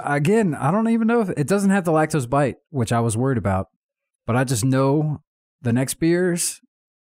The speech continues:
and they're gonna put these to shame. So, I, I mean, not to shame, but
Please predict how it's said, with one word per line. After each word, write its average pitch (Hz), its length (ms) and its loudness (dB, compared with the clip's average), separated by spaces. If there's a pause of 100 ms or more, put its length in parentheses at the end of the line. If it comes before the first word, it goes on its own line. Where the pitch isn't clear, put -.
and 107 420 0
they're 117 100 -2
gonna 104 160 -2
put 107 200 -6
these 101 220 -2
to 101 100 -8
shame. 98 560 -2
So, 113 480 -2
I, 165 200 -2
I 190 80 2
mean, 190 140 0
not - 160 0
to 143 80 -2
shame, 101 460 -2 (300)
but 120 280 -2